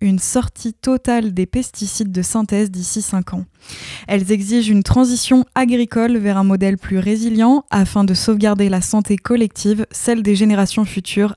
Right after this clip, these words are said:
ainsi que de la biodiversité. L'association Avenir Santé Environnement, située sur l'agglomération de La Rochelle, s'est constituée en deux mille dix-huit à la suite de la multiplication de cancers pédiatriques sur la commune de Saint-Rogatien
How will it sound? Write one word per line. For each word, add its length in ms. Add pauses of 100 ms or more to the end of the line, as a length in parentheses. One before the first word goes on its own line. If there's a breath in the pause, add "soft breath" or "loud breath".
(100)
ainsi 300
que 100
de 120
la 140
biodiversité. 760 (760 loud breath)
L'association 840
Avenir 360
Santé 320
Environnement, 640
située 520
sur 200
l'agglomération 680
de 80
La 160
Rochelle, 500 (300 loud breath)
s'est 160
constituée 560
en 160
deux 160
mille 220
dix-huit 540 (100)
à 100
la 100
suite 280
de 100
la 160
multiplication 880
de 160
cancers 540
pédiatriques 720
sur 280
la 100
commune 380
de 100
Saint-Rogatien 840